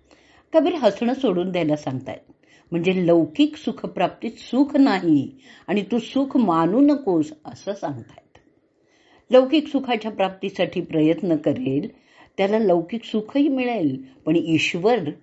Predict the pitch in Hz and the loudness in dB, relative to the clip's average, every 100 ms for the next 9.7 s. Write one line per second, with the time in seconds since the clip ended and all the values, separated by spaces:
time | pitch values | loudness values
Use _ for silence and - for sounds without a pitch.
0 | - 160 156 151 156 156 220 - 180 143 | -6 -2 2 2 2 -2 -6 -4 -2 -2
1 | - _ 180 151 135 131 104 127 - _ | -6 _ -4 -2 -2 -6 -6 -8 -12 _
2 | _ - - 165 156 123 151 147 277 269 | _ -10 0 2 2 2 0 2 0 0
3 | 285 254 233 220 214 214 180 175 - 160 | -2 4 2 4 2 2 0 0 -2 -2
4 | 143 139 185 - _ _ - 170 - 185 | 0 0 -2 -8 _ _ -10 -6 -2 2
5 | 185 175 147 247 285 285 262 240 208 202 | 4 4 0 0 0 0 -4 -2 -2 0
6 | 202 156 139 147 131 - - - 175 175 | -2 -2 -2 -2 -4 -12 -14 -4 -2 0
7 | 170 165 - 294 143 - - _ _ 160 | 0 -2 -2 0 0 -4 -20 _ _ -6
8 | - 165 160 151 143 151 147 156 143 151 | 0 2 2 2 2 0 2 -2 0 0
9 | 180 180 170 156 151 175 233 | 0 -4 -4 -4 -2 -2 -2